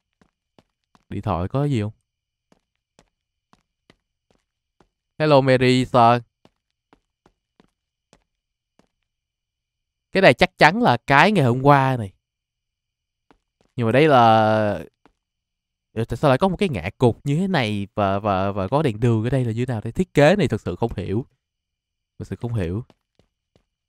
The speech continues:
À, không ra được phía sau à? Xem coi có chỗ nào để đi được khác không. Ở bên đây cũng có một cái đèn đường này.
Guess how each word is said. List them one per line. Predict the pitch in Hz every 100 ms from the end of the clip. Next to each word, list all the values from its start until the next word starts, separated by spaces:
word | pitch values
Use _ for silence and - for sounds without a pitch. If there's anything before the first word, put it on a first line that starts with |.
| _ _ _ _ _ _ _ _ _ _ _ _ _
À, | 82
không | - 110
ra | 110 110
được | 107 87
phía | - 120
sau | 117 98 82
à? | 82 _ _ _ _ _ _ _ _ _ _ _ _ -
Xem | 123
coi | 120 123
có | 139 143 143
chỗ | - 80
nào | 87 90
để | 98
đi | 123 120
được | 107 -
khác | 156 175
không. | 143 123 - _ _ _ -
Ở |
bên | 127
đây | 175
cũng | 107
có | -
một | 135
cái | 165
đèn | 139
đường | 113 113
này. | 117